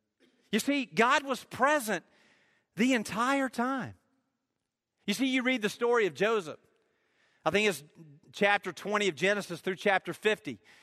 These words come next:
And, uh, you see the story of Joseph and you think, "Was God, where, where does it say God was in there?" Well, it doesn't have to say it for you to see it. You see,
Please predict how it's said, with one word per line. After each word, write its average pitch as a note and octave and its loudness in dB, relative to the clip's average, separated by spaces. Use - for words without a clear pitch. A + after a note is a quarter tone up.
And, G3 2
uh, F#3 4
you F#3+ -2
see B3+ -2
the A#3+ 0
story A#3 2
of F3 0
Joseph G3+ 0
and F#3 -4
you F3+ -2
think, F3 0
"Was G#3 -4
God, D4+ 0
where, C#4 -8
where C#4+ -2
does F4 -6
it D#4 -4
say C4+ -2
God A3 0
was C#3+ -4
in A#2+ -4
there?" G2+ -10
Well, A#3 2
it A3 0
doesn't B3 0
have A#3 0
to E3 -8
say B3 -2
it E3 -2
for E3 -4
you F3+ -4
to C#3+ -6
see A#3 -6
it. F#2 -10
You F3 0
see, A#3+ -2